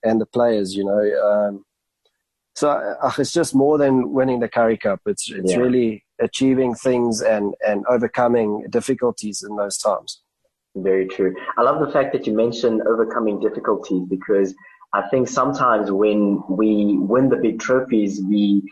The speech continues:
Speaker 2: we almost forget that we also went through a rough patch. And it's also important for the team dynamic, for the coaches, the support staff to carry you through the rough patches to get you to the victories as well.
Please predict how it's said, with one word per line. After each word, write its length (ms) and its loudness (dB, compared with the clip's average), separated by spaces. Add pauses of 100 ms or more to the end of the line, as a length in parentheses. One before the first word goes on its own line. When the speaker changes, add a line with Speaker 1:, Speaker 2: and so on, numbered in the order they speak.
(220)
Speaker 2:
we 100 2
almost 260 2
forget 380 0 (100)
that 200 2
we 80 4
also 440 4
went 300 2
through 200 4
a 80 4
rough 300 2
patch. 420 0
And 240 2
it's 140 -4
also 240 2
important 600 0 (400)
for 260 4
the 60 -2
team 240 2
dynamic, 480 2
for 60 -2
the 120 0
coaches, 380 0
the 100 0
support 380 -2
staff 280 2 (100)
to 80 -8 (120)
carry 280 2
you 340 0
through 420 2 (340)
the 140 2
rough 320 2
patches 460 -2
to 140 -6
get 340 0
you 280 0 (260)
to 280 2
the 80 2
victories 640 -2
as 160 0
well. 320 2